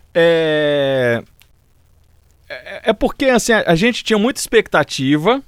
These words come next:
né, em cima do Ceará, mas ao mesmo tempo a gente sabia que o Ceará ia encontrar muita dificuldade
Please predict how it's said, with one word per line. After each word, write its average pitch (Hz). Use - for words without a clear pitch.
né, 160
em 180
cima 156
do 147
Ceará, 131
mas 196
ao 202
mesmo 240
tempo 240
a 226
gente 240
sabia 254
que -
o 269
Ceará 247
ia 302
encontrar 240
muita 240
dificuldade 208